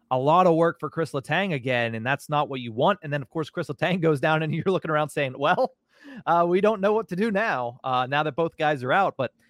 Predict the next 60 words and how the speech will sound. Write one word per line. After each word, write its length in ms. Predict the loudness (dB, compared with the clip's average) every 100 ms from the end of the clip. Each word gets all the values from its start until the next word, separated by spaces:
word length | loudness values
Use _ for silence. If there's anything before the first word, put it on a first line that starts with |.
| _ 0
getting 200 | 0 2
Jeff 240 | 0 0
Petrie 320 | -6 -4 -4
back 260 | -2 -2 -4
is 240 | -12 -12
huge. 400 | -12 -8 -8 -8
You 80 | -10
can 100 | -8
just 220 | -6 -8
tell, 420 | -4 0 0 0 _ _ _ -8
uh, 140 | -6 -2
by 160 | -2
the 80 | -4
command 440 | -8 -4 -2 -2 -4
that 80 | -4
he 120 | -4
has 320 | -2 -4 -4
with 240 | -8 -6
the 80 | -6
puck 280 | -4 -4 -4
and 80 | -14
the 20 |
command 340 | -10 -4 -2
that 80 | -2
he 60 | -2
has 260 | -2 -2 -6 -4
on 220 | -2 -2
the 160 | -4 -4
ice, 400 | -2 -2 -8 _ _ _ 0
how 160 | 0
much 180 | 2 -2
of 80 | -4
a 60 | -4
next 360 | -4 -6 -8
level 480 | -16 -4 -2 -2 -4
he 240 | -6 -6
is 160 | -6 -6 -2
at. 240 | -2 -2
And 100 | -4
there's 140 | -6
a 60 | -4
reason 480 | -4 -6 -4 -8 -8 _ _
he's 160 | -10 -6
the 60 | 0
highest 360 | 0 0 -4 -6
paid 180 | -6
defenseman 380 | -6 -8 -6 -6
on 80 | -6
the 60 | -6
Pittsburgh 340 | -12 -10 -10
Penguins. 340 | -8 -6 -6 -4
Not 160 | -4
to 40 | -4
say 220 | -2 -2
that 100 | -2
he's 140 | -6
better 340 | -4 2 2 2
than 140 | -2
Chris 220 | -6 -8
Letang, 440 | -8 -6 -6 -6